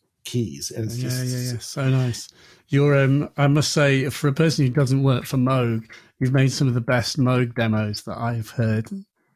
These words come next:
Speaker 2: So my, my compliments to the chef.
Speaker 1: <laughs> Well, thank you. I mean, I think that's, like, part of that is, like, I think there's, like, I will be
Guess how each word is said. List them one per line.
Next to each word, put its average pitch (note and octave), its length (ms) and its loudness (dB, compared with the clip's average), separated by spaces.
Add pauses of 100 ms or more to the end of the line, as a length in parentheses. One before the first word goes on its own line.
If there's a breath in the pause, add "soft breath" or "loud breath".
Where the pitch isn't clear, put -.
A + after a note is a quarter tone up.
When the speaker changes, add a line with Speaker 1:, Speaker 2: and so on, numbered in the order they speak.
(160)
Speaker 2:
So - 160 -4
my, A#2+ 280 2
my C#3+ 220 0
compliments B2 560 0
to - 80 -12
the A2 80 0
chef. A2 580 -2
Speaker 1:
<laughs> - 40 -20
Well, F3+ 120 4
thank A3 380 0
you. D#3 100 2
I E3+ 60 8
mean, F3+ 140 4
I E3+ 80 4
think D4+ 200 -2
that's, B3+ 160 2
like, F#3 220 2 (320 loud breath)
part A#3+ 160 6
of C#4+ 80 2
that A#3+ 140 4
is, D#3 80 4
like, D3+ 160 0
I C#3+ 80 2
think E3+ 180 4
there's, D3 220 2
like, B2 200 2
I B2+ 120 2
will B2 180 4
be A2+ 300 0